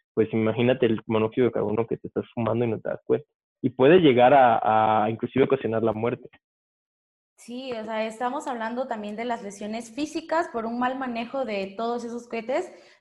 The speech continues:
Speaker 2: pero son, son decisiones que lamentablemente no nada más te afectan a ti, son decisiones que afectan a terceros. O sea, el quemar un cohete no nada más te puede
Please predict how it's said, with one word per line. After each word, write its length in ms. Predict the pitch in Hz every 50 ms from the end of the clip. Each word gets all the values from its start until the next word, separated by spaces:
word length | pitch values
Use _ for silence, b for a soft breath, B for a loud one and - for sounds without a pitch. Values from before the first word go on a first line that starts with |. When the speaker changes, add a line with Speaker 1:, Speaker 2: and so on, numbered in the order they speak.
| b _ _
Speaker 2:
pero 440 | _ 247 247 247 240 240 240 247 247
son, 320 | 240 247 294 285 - 277 277
son 180 | 320 320 330
decisiones 800 | 359 440 427 - 311 262 269 - 262 262 262 269 285 330 - - -
que 340 | - 254 247 233 226 220 220
lamentablemente 920 | 220 226 226 233 233 240 240 269 269 294 320 311 294 294 294 294 285 285 277
no 120 | 277 277
nada 200 | 277 294 294 247
más 180 | 233 233 233 240
te 60 | 254
afectan 380 | 247 - 247 247 - 262 262 214
a 100 | 170 -
ti, 340 | - 220 214 226 - _ _ _ _
son 300 | _ _ - 233 240 254
decisiones 500 | 262 262 269 240 196 233 226 240 254 240
que 80 | - -
afectan 580 | - - - 220 220 - - 240 254 277 269 262
a 140 | 208 208 -
terceros. 600 | - 185 196 190 196 214 202 175 165 - - - _
O 120 | 196 202
sea, 360 | 190 196 208 196 190 190 196
el 140 | 196 196 196
quemar 280 | 196 220 233 240 262 294
un 120 | 311 294 -
cohete 440 | - 254 247 254 - 269 302 370 - B B B B B B _
no 140 | 240 240 247
nada 220 | 262 269 269 240
más 220 | 233 220 226 226
te 100 | - 220
puede 840 | 220 233 226 220 214 220 220 226 220 208 196 185 180 175 170 b